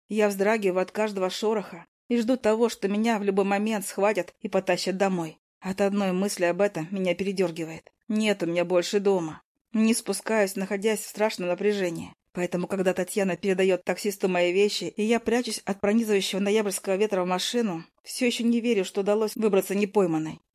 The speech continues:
Как только машина трогается с места, я цепляюсь за ручку, не позволяя себе до конца расслабиться, оборачиваясь назад, проверяя, нет ли за нами погони. С территории больницы выезжает только наша машина, и я облегчённо откидываюсь на спинку сиденья и шумно выдыхаю.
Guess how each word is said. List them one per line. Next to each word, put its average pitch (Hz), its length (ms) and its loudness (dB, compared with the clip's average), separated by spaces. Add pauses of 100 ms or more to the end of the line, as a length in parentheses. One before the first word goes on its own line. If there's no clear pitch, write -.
(120)
Как 190 160 -6
только 190 240 0
машина 180 320 0
трогается 180 400 0
с - 100 -8
места, 190 340 -4
я 175 120 0
цепляюсь 190 560 0
за 175 140 0
ручку, 190 440 0 (260)
не 202 100 -2
позволяя 208 480 2
себе 185 240 -2
до 185 120 2
конца 202 280 -4
расслабиться, 190 720 -4 (200)
оборачиваясь 180 540 0
назад, 180 340 -2
проверяя, 175 600 -2 (120)
нет 220 280 2
ли 180 80 2
за 180 80 -2
нами 185 180 2
погони. 185 500 0 (220)
С - 100 -18
территории 240 320 0
больницы 220 520 2
выезжает 190 480 0
только 196 240 -2
наша 196 260 -4
машина, 170 560 -2
и 175 80 -8
я 185 120 2
облегчённо 185 440 -2
откидываюсь 185 460 0
на 175 80 -2
спинку 180 340 -2
сиденья 180 580 -2
и 180 80 -6
шумно 170 320 0
выдыхаю. 170 540 -2